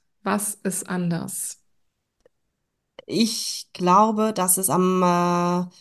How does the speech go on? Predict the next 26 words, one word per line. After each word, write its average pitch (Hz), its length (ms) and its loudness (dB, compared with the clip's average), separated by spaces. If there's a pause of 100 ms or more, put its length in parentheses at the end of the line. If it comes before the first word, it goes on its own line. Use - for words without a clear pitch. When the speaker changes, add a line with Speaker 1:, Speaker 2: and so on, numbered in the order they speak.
Speaker 2:
der 196 80 6
Menschheit 254 460 6
am 208 320 2
meisten 208 560 0
bringen 220 320 -2
würde, 196 340 -2
wenn 196 540 0
sie 175 380 -4
toleranter 160 800 -6
wäre. - 480 -14 (840)
Egal 196 380 6
in 208 140 2
welcher 175 260 2
Hinsicht. 160 500 -2
Ich - 100 -12
glaube, 170 300 -2
wenn 180 140 0
man 180 400 0
alle 233 360 6
anderen 190 360 0
auch 175 140 -2
mal 202 160 -4
ihr 185 140 -4
Ding 196 180 -2
machen 175 260 -4
lässt, 156 400 -4